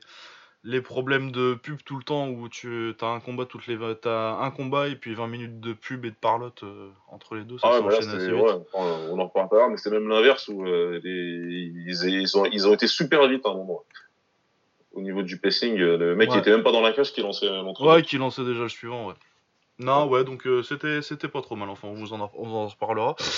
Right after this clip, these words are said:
Speaker 1: Sachant que, euh, le gros morceau, quand même, cette semaine, et on va s'y attaquer tout de suite, ça va être l'anglaise avec, euh, Golovkin contre Canelo deux.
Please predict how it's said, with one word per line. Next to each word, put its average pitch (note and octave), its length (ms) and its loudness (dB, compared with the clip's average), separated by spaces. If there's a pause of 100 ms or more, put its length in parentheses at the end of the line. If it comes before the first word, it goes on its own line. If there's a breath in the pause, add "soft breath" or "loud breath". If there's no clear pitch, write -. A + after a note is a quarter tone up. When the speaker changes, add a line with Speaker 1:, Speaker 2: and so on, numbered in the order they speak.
(400 loud breath)
Speaker 1:
Sachant F3+ 440 6
que, D#3 140 -6
euh, C3 300 4
le B2 120 2
gros C3 140 0
morceau, C#3 320 -2
quand C#3+ 140 -4
même, C#3+ 100 -4
cette B2 160 -8
semaine, C#3+ 420 -4
et C#3+ 80 -4
on C#3+ 120 0
va C3 100 2
s'y B2 240 -6
attaquer A#2 360 -6
tout - 120 -16
de - 60 -20
suite, C#3+ 400 -8 (160)
ça - 260 -2
va B2 140 2
être A#2+ 160 -4
l'anglaise B2 560 0
avec, B2 340 -2
euh, A2 240 0
Golovkin D3 880 -4 (640 loud breath)
contre E3+ 500 0 (120)
Canelo D3 640 0
deux. C3 280 -8